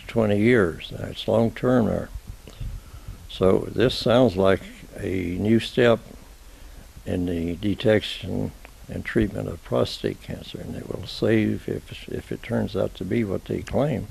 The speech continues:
it will save a lot of men from, uh, being butchered. We have a, uh, presentation set up this Saturday, which is four days from now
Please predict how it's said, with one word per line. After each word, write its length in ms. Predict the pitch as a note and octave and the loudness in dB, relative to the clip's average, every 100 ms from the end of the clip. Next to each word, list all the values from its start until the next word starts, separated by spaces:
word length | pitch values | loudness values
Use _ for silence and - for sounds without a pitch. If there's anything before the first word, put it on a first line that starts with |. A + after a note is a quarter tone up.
| - - - - - - - - | -14 -20 -20 -18 -18 -20 -18 -2
it 120 | G#2 | 0
will 180 | G2 F#2 | 2 0
save 280 | - G#2+ G2 | 4 4 6
a 60 | |
lot 300 | F#2+ G2+ G#2+ | 6 6 6
of 80 | G2+ | 6
men 340 | G2 G#2+ F#2+ F2+ | 6 6 6 2
from, 480 | - F2+ F#2 E2+ | -2 0 0 0
uh, 200 | F#2 F#2 F2+ - | -4 -6 -8 -2
being 280 | G2+ F2 F2 | 0 2 4
butchered. 360 | G2+ - - - _ _ | 2 2 -6 -18 _ _
We 200 | G#2 A#2 | 4 6
have 300 | G#2+ G#2+ G#2+ | 8 8 8
a, 380 | G2 F#2 F2+ F2 | 8 8 6 4
uh, 100 | F2 | 2
presentation 760 | - A2+ B2 A2 G#2+ A2+ G#2 G#2+ | 4 6 6 4 4 4 4 -2
set 260 | - G#2 | 0 2
up 200 | G2 G2 | 4 2
this 160 | - G2+ | 0 -4
Saturday, 640 | - B2 A#2+ F#2+ E2+ C#2+ - - | 0 4 4 4 2 -2 -12 -12
which 240 | - - | -12 -10
is 120 | A2 | -12
four 260 | - A2 G#2 | -4 2 4
days 320 | A2 G#2 F2 | 6 4 2
from 200 | - - | -6 -8
now 260 | E2 F2 | -8 -8